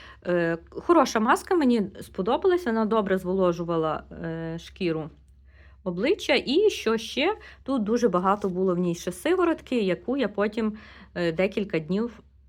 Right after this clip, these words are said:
після того, як використала маску, ще використовувала в якості сиворотки, наносила на обличчя і на шию. Ось, ось така масочка, мені, в принципі, сподобалась. Лекало було в ній зручне, якраз, е, добре для обличчя підходило.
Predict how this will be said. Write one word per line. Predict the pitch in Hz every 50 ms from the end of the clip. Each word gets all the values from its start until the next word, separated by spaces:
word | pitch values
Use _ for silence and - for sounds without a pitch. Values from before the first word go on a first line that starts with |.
| - - -
після | 180 - 175
того, | 180 185 180
як | 175 -
використала | 175 160 - 165 165 165 - 165 160
маску, | 190 220 277 - - -
ще | - - - 175
використовувала | 165 160 - - 160 165 - - 233 262 269 247 220 196
в | 170
якості | 180 170 170 185 - 175 - - - -
сиворотки, | - - 277 302 302 269 - - - -
наносила | 160 147 143 151 170 208 202 - 190 180 170
на | 156 147 139
обличчя | 135 147 147 185 214 - - 180
і | 175 170 160 165
на | 180 185 170
шию. | - - - 151 147 143 143 - - - _ _ _ _ - - - - - - - -
Ось, | 170 170 -
ось | - -
така | - - 165 - - 156
масочка, | 165 208 262 339 - - 277 - - - 190
мені, | 175 165 175 202 247
в | -
принципі, | - - 190 196 190 196 208 - 202
сподобалась. | - - - 196 190 170 151 139 135 143 139 135 139 147 - - _ - - _ _ - - - - - - - - _ - _ - - _ _
Лекало | - 214 208 - 233 220 196 180 175 165
було | 160 170 175 170 165 160
в |
ній | 170 175 175 170 160 156
зручне, | 160 160 175 175 - - - 240 262 311 392 - - - - - - _ _ - - - - - - _ - - - - 202
якраз, | 196 196 - 185 202 233 196 185 - - -
е, | - 165 156 156
добре | 156 160 180 190 196 190 180 170 -
для | - 180 180 165 170 180 180
обличчя | 175 170 147 151 - - -
підходило. | - 156 - - - 156 147 143 147 151 -